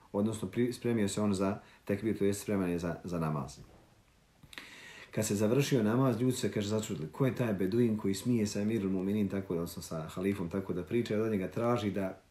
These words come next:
odgodi ezan, da sačeka, da ne klanja još i tako dalje, onda se ne uči i kamet?”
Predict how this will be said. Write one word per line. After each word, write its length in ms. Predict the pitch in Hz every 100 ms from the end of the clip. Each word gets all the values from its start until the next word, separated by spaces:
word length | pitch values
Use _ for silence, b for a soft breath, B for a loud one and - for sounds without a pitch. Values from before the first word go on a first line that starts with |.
| _ _ _ -
odgodi 520 | 131 135 123 90 78
ezan, 380 | 95 123 131 107
da 80 | 95
sačeka, 480 | - 123 - - 107
da 140 | 98
ne 120 | 101
klanja 300 | 113 123 110
još 260 | 101 117 113
i 60 | 90
tako 220 | 98 101
dalje, 280 | 113 123 113 B B B
onda 160 | 104
se 160 | 92 -
ne 80 | 101
uči 220 | 107 95
i 100 | 80
kamet?” 380 | 87 101 135